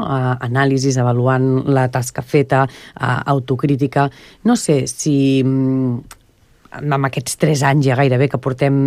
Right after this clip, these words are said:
de mandat, Vox ha anat analitzant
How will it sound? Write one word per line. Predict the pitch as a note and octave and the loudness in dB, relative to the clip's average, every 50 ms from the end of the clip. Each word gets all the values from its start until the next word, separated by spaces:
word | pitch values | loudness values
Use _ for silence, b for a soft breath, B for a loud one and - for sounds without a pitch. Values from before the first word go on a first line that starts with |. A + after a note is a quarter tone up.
| C3 - D3 | 0 0 0
de | C#3+ C#3+ C3+ | 0 0 2
mandat, | C3+ C3+ C3+ B2+ C3 C#3 E3+ G3+ - B B B B B B B | 2 2 2 2 2 2 2 0 -2 B B B B B B B
Vox | C#3 C3+ A#2+ D3+ D3+ F3+ A#3 A3 - - - - | -6 -2 2 2 4 2 2 0 -4 -12 -10 -4
ha | - D#3+ D#3+ | -2 0 2
anat | D#3+ E3 E3 E3 D#3+ | 2 2 0 0 0
analitzant | D3+ D3+ C#3+ C#3 C#3 C3 B2 - D#3+ D3 D3 D3+ D3 D3 | -2 0 0 0 -2 -2 -2 0 0 2 2 2 2 0